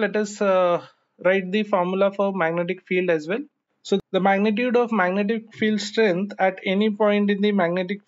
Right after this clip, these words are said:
field is basically given by how much is the magnetic flux per unit area। ये हमने प्रॉपर्टीज में भी देखा था। So magnetic field is defined by एक पर्टिकुलर एरिया से कितना फ्लक्स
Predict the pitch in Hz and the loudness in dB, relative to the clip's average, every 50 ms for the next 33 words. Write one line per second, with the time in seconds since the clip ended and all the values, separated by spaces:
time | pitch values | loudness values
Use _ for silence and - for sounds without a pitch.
0 | - 220 196 175 185 196 - _ _ _ _ _ _ _ _ _ _ - 190 190 | -4 -2 -2 -2 -4 -6 -10 _ _ _ _ _ _ _ _ _ _ 0 0 2
1 | 196 196 196 - 180 170 180 190 190 190 - 214 202 214 220 226 226 202 170 175 | 2 0 -2 -6 -2 0 0 0 0 0 -4 -4 -2 -2 -2 0 -2 -2 -2 -4
2 | 190 185 202 208 202 202 185 196 226 294 294 - _ _ _ _ - 185 190 202 | -2 0 0 2 2 2 2 0 0 -2 -6 -12 _ _ _ _ -2 0 0 2
3 | 214 226 240 240 233 233 226 208 190 185 202 220 220 208 208 196 180 175 180 190 | 2 2 0 0 0 0 0 0 0 0 0 0 2 2 2 2 2 2 0 0
4 | 196 190 196 214 208 208 - - 208 233 277 269 - - - - - - - _ | -2 -2 -2 -4 -6 -6 -4 -2 -2 -2 -2 -4 -10 -14 -14 -14 -16 -18 -20 _
5 | _ - 190 196 208 208 214 208 202 202 214 262 302 - - - - _ _ _ | _ 0 2 2 2 2 2 2 2 2 2 0 -2 -6 -10 -16 -18 _ _ _
6 | _ _ _ _ _ - - 170 165 156 147 143 143 - - _ - 220 208 - | _ _ _ _ _ -4 -2 0 0 0 -2 -4 -6 -8 -14 _ -6 -4 -2 -2
7 | 202 196 208 208 208 202 202 202 _ _ _ _ - - 185 180 175 196 196 214 | 0 0 -2 -2 -2 -4 -6 -8 _ _ _ _ 0 0 0 2 2 0 0 2
8 | 208 208 202 196 196 208 196 196 196 185 180 170 165 - 185 180 208 254 294 - | 2 2 0 0 0 0 0 0 2 2 2 0 2 2 0 0 0 -2 -4 -6
9 | - - - - - 180 175 180 185 180 185 196 202 196 220 214 - - 220 214 | -8 -12 -12 -6 -4 -4 -2 0 0 0 0 0 0 -2 -2 -4 -4 -2 0 0
10 | 214 214 214 202 185 202 202 208 208 202 202 202 208 214 262 294 - - 196 202 | 2 2 2 2 0 0 0 2 2 2 2 2 2 0 0 -2 -2 -2 -4 -4
11 | 202 - 208 196 190 196 - 208 208 208 208 202 196 196 190 190 202 208 208 208 | -4 -4 -4 -4 -2 -2 -2 0 2 2 2 2 0 0 0 0 -2 -2 -2 -2
12 | 226 226 - 208 190 190 196 196 202 202 - 185 190 185 - | -6 -6 -6 -6 -6 -2 -2 -2 -2 -2 -2 -4 -4 -4 -6